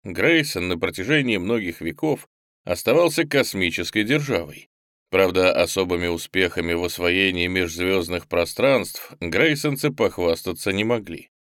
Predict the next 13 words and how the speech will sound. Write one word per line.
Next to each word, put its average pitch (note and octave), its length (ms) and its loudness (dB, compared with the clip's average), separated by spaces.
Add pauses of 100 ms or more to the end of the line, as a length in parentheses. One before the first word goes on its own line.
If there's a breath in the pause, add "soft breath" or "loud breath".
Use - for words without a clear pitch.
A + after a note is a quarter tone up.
(260)
Им - 220 0
удалось C#3+ 460 2
с E2+ 60 -8
большим G2 440 0
трудом F#2 580 -2
организовать F#2 840 2
депортацию G#2 840 0
потерпевших G#2 840 -2
поражение F#2+ 680 2
в D#2+ 60 -4
гражданской F2 720 0
войне F#2 440 2
истинных C3 840 -6